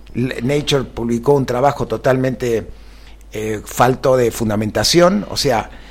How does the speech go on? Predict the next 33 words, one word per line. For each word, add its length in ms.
son 280
revistas 640
que 460
se, 260
se 260
utilizan 760
como, 640
como 220
si 140
fuera 340
la 100
palabra 380
santa, 400
pero 240
s-, 240
son 300
to-, 220
la, 180
eh, 140
hay 220
una 160
gran 220
corrupción 680
en 140
ellas 320
también 440
y 160
se 200
alimentan 580
de, 240
de, 220
de 240
los 240